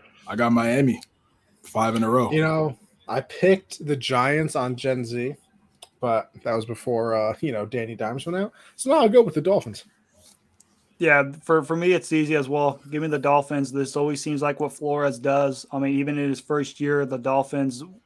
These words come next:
Speaker 3: were classified as the worst team in history. They were playing, they're, they were playing like some bums,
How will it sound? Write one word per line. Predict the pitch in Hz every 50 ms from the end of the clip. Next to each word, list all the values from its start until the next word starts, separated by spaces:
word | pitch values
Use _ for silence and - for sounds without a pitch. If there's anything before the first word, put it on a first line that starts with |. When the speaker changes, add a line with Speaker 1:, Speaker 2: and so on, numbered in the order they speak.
| _
Speaker 3:
were | - 139 139 139 135
classified | 131 131 - 143 139 139 - 151 - - 143 139 139 139
as | 135 135 131 120
the | 127 131
worst | 123 123 139 147 151 147 - - -
team | - 147 147 147 143 135 139
in | 135 135 135 131 123 120 - - - - _ _
history. | - 160 165 - - - 160 160 156 151 151 147 147
They | 135 135
were | 135 131 127
playing, | 120 120 _ 143 143 143 143 143 139 139 - _
they're, | - 139 135 143
they | 139 147 147 135
were | 131 131 127
playing | 120 - 143 143 147 147 143
like | 139 135 135 127 -
some | - 127 123
bums, | 120 139 147 147 147 147 143 135 139 -